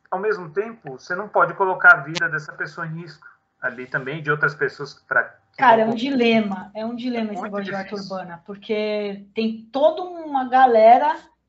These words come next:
Speaker 2: envolvida com isso, que trabalha com sistemas agroflorestais, sabe esse pessoal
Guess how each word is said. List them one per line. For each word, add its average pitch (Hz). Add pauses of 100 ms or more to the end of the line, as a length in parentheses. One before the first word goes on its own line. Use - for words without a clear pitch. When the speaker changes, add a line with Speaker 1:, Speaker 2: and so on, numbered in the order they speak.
(140)
Speaker 2:
envolvida 208
com 185
isso, 175 (720)
que 226
trabalha 240
com 247
sistemas 226
agroflorestais, 185 (260)
sabe 403
esse -
pessoal 220